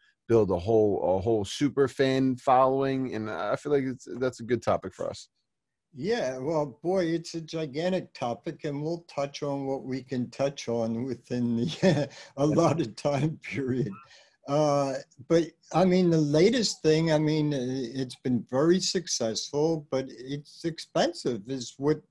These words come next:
Speaker 2: people like Billie Eilish just did. She did a live ticketed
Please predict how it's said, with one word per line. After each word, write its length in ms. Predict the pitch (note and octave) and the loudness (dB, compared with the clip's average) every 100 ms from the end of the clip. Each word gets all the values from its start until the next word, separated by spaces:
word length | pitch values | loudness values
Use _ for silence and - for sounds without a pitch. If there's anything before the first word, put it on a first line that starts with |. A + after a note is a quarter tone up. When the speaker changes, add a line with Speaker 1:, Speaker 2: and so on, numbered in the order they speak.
| - - - _ | -20 -20 -20 _
Speaker 2:
people 280 | - G3 F3 | -2 0 4
like 300 | E3+ C#3 G2+ | 4 2 0
Billie 280 | D#3 D#3 D3 | 2 4 4
Eilish 580 | C3 D3 F3+ D#3 B2 - | 4 4 4 2 0 -4
just 420 | B2 B2 - _ | -4 -4 -8 _
did. 280 | A#2+ D#3 F#3 | -2 -2 -2
She 140 | E3+ | -4
did 180 | E3+ D#3 | -2 -2
a 60 | D3 | -2
live 640 | G#2+ G#2 A2+ B2+ D#3 F3+ - _ | -2 0 2 4 2 0 -6 _
ticketed 800 | - D#3 - D3+ C#3+ D#3+ E3+ | -2 -2 0 -2 2 0 0